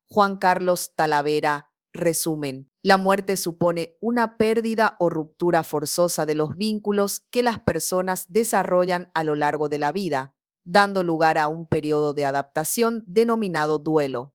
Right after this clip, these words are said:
El estudio tiene por objetivo conocer las intervenciones en crisis relacionada a procesos de duelo por parte de trabajadores sociales. Este trabajo se realizó con un enfoque cualitativo de tipo exploratorio,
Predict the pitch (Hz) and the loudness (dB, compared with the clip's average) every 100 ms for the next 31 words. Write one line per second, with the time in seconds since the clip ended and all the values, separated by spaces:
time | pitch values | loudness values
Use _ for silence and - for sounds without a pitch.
0 | _ - 226 208 - 214 202 202 196 185 | _ 0 2 2 0 0 2 2 0 -2
1 | 180 170 170 156 147 - 151 170 170 165 | 0 0 0 0 0 -4 -8 -4 0 2
2 | 160 147 147 - 156 151 147 - 151 151 | 0 -4 -4 -2 -2 -2 -4 -6 -8 -4
3 | 147 147 143 165 151 151 - 147 147 190 | -4 -4 -4 -2 -2 -4 -8 -10 -6 -6
4 | 185 190 - - 220 240 226 220 180 170 | -6 -6 -10 -8 -2 0 0 0 -2 0
5 | 170 165 - 151 - 147 - 151 - 147 | 2 0 0 -2 -2 -2 -4 -4 -4 -6
6 | - 151 165 175 147 135 - _ _ - | -4 -2 4 4 4 -2 -6 _ _ 0
7 | 175 160 160 156 156 151 147 139 139 - | 2 2 -2 -2 -4 -4 -2 -2 -2 -2
8 | 139 143 143 - 143 - 156 135 131 - | -2 -2 -4 -6 -6 -2 0 0 -4 -12
9 | - _ 208 208 214 190 175 175 175 180 | -18 _ -4 -2 0 2 4 4 0 -4
10 | - 160 151 147 151 165 160 160 170 165 | -4 -4 -2 -4 -4 -4 -2 -4 -4 -6
11 | 151 - 165 160 156 - 175 160 160 160 | -6 0 0 0 -10 -2 0 2 0 -2
12 | 160 226 208 170 147 160 160 156 175 170 | -2 -4 0 2 0 -2 -6 -6 -8 0
13 | 165 - - 226 - - 214 190 165 - | 0 0 -4 -4 -4 0 2 4 4 4
14 | 165 151 151 147 | 4 4 -2 -6